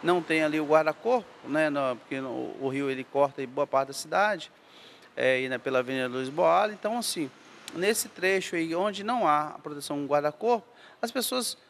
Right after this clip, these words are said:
é, no, às vezes pode passar mal durante a caminhada, durante a corrida, elas fazem, têm um cuidado de caminhar mais afastado ali, né, da, da, da, do, de onde ela poderia ter um acidente ou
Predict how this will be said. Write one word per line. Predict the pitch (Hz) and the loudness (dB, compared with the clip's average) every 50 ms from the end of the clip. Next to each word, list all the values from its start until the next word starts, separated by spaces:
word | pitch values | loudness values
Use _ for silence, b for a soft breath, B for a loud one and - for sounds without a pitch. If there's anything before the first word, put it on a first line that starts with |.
| _ _ - | _ _ -2
é, | - 165 170 170 170 165 165 160 156 156 151 143 - - | 2 4 6 6 6 6 4 4 4 2 0 0 -2 -2
no, | 160 170 175 170 165 151 131 92 | -2 0 0 0 0 0 -2 -2
às | - 139 139 | -2 -2 -2
vezes | 147 147 | -2 -4
pode | - _ - 151 156 156 151 | -6 _ 2 2 2 2 2
passar | - 151 - - 156 | -2 -4 -2 -2 -2
mal | 135 139 147 151 | 0 0 0 0
durante | 147 143 143 143 - | 0 0 -4 -4 -6
a | 151 | -8
caminhada, | - - 147 139 135 135 143 156 170 160 147 139 | -10 -8 -6 -4 -2 0 0 2 0 0 -2 -4
durante | 127 135 135 131 - 143 | -4 -4 -6 -6 -8 -10
a | |
corrida, | 135 - 147 139 156 190 226 240 214 156 127 120 - B B B B B B | -8 -6 -6 -4 -4 -4 -2 -2 -2 -2 -4 -4 -6 B B B B B B
elas | - 202 214 208 - - _ _ _ _ _ _ _ _ - | 2 2 2 0 -2 -10 _ _ _ _ _ _ _ _ -4
fazem, | - 247 262 254 208 175 180 - | 0 2 2 2 2 -2 -6 -6
têm | - - 247 | -2 0 0
um | 277 254 | 0 0
cuidado | 233 226 180 160 165 170 165 175 175 | -2 -2 2 4 4 4 4 0 -4
de | 180 175 - 190 - _ _ _ _ _ | -10 -10 -14 -16 -18 _ _ _ _ _
caminhar | - 247 262 254 247 233 247 247 | 0 0 0 0 0 -2 -2 -2
mais | 247 254 254 | -2 -2 0
afastado | 262 247 - 269 247 - - 226 240 233 214 | 0 0 0 0 -2 0 2 2 2 2 2
ali, | 202 190 208 247 262 | 0 -2 -2 -2 -2
né, | 226 226 226 | -4 -4 -6
da, | 226 202 175 160 | -2 2 2 2
da, | 139 131 139 127 120 117 117 117 113 - _ B B B B B B B - - - - | 4 4 2 2 2 2 -2 -4 -10 -16 _ B B B B B B B -20 -20 -8 0
da, | - 127 120 78 58 - - - - | 4 4 4 4 2 -4 -12 -12 -10
do, | 120 120 113 107 - 104 | -8 -6 -6 -8 -8 -6
de | 120 139 | -2 0
onde | 151 156 170 175 151 147 147 | 2 2 2 2 2 2 4
ela | 143 139 | 4 2
poderia | - - 151 143 139 139 147 143 143 | 2 -2 -4 -2 0 0 0 0 -2
ter | 139 - 151 | -2 -2 -2
um | 143 | -2
acidente | 151 147 - - 143 170 190 - 214 | -2 -2 -4 -4 -4 -4 -2 -2 -2
ou | 160 127 | -2 -2